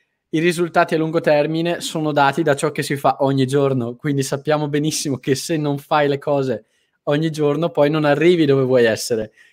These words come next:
Quindi magari quello che succede a te è, è una cosa simile, di dire: "Cavolo, lo guardo, lui ha già tutto a posto, io non sono a posto, non sto riuscendo."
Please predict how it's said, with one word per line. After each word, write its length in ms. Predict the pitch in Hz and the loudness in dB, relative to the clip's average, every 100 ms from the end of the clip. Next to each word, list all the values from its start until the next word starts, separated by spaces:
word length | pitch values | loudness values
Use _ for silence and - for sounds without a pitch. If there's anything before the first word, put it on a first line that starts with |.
| _ | _
Quindi 200 | - 196 | 0 4
magari 280 | 170 180 190 | 4 4 2
quello 220 | 185 190 | 2 0
che 100 | 190 | 0
succede 380 | - 185 196 190 | -4 -4 -2 -2
a 60 | |
te 220 | 180 190 185 | 2 2 2
è, 240 | 175 180 | 0 -2
è 80 | 185 | -4
una 180 | 180 185 | -2 -2
cosa 240 | 185 185 | -2 -2
simile, 560 | 175 - 196 185 156 156 | -2 -4 -2 0 0 0
di 120 | 151 | 0
dire: 400 | 156 160 156 151 - _ _ _ _ | 0 2 4 2 -2 _ _ _ _
"Cavolo, 380 | - 180 180 180 | 0 2 4 4
lo 140 | 180 170 | 4 4
guardo, 340 | 165 165 160 | 4 4 2
lui 140 | 151 175 | 2 2
ha 60 | |
già 140 | 156 156 | 2 -2
tutto 240 | 180 170 | -4 -4
a 100 | 160 | -4
posto, 480 | - 170 175 - 185 | 0 0 0 -2 -2
io 160 | 165 175 | 0 0
non 120 | 139 | -2
sono 240 | - 180 | -6 -6
a 40 | 156 | -6
posto, 440 | - 156 160 - | -2 0 0 -2
non 100 | 147 | -6
sto 160 | 139 156 | -6 -4
riuscendo." 680 | 147 139 151 143 147 170 | -6 -4 -2 -2 -2 -4